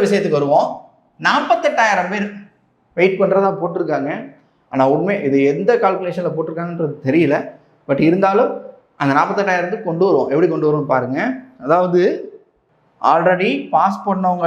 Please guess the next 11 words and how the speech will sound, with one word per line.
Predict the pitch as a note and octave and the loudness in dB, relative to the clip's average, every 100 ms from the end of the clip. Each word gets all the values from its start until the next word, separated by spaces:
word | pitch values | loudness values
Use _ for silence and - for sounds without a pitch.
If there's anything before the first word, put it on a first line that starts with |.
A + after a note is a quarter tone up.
| E3 | -2
லிஸ்ட் | F#3+ G3+ - _ _ _ _ _ _ _ _ _ _ - C3+ C3+ | -4 -6 -12 _ _ _ _ _ _ _ _ _ _ -6 0 0
எண்பத்தி | E3 F#3 F#3+ - - G3 B3 - - - - _ _ _ - | 2 2 0 -4 -4 -2 -2 -6 -14 -20 -20 _ _ _ 0
ஓராயிரத்தி | C3 D#3 E3 E3 E3 D#3+ D#3 F#3 F3+ | 2 4 4 2 0 -2 -4 -10 -4
பதினஞ்சு. | A2+ C3 B2+ A2+ A2+ B2 A#2+ - - _ _ _ - | -2 0 0 -2 -2 -4 -4 -8 -20 _ _ _ -4
ரைட். | B2+ A#2 - - - | 0 0 -4 -12 -8
இப்ப | - D3 | -4 0
போஸ்டிங் | G#3+ B3 B3 A3+ G3 | 2 2 0 0 0
போனவங்க | F#3 G#3 G#3 E3 | 0 0 0 0
பதினோராயிரத்தி | G#3 A#3 A#3 G#3 F#3+ F3+ A3+ A#3 D#3+ | 0 0 0 0 -2 -6 -10 -10 -6
தொள்ளாயிரத்தி | E3+ F#3 F3+ F3+ - B3+ D4 - - _ _ _ _ - | -4 -2 -4 -6 -6 -8 -8 -16 -20 _ _ _ _ 2
அறுபத்தி | F3 G#3+ G#3+ - - A3+ | 4 4 2 -4 -8 -4